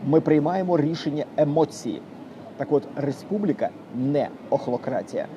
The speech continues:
тому що кожна людина має стати особистістю, має контролювати в собі оці от перехід, да, от я вих-, е, мої, м, примітивні бажання,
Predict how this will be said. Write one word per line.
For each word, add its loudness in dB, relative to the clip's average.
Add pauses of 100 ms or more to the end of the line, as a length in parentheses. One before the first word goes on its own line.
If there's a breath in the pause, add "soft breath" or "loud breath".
(240)
тому 2
що -2 (500)
кожна 4
людина 2 (300)
має 0
стати -4
особистістю, -2
має 0
контролювати 2
в -12
собі 2 (680 loud breath)
оці 0
от 4 (220)
перехід, 2
да, 4
от 2
я 6
вих-, 0 (160)
е, 4 (200)
мої, 4
м, -2
примітивні 4
бажання, 0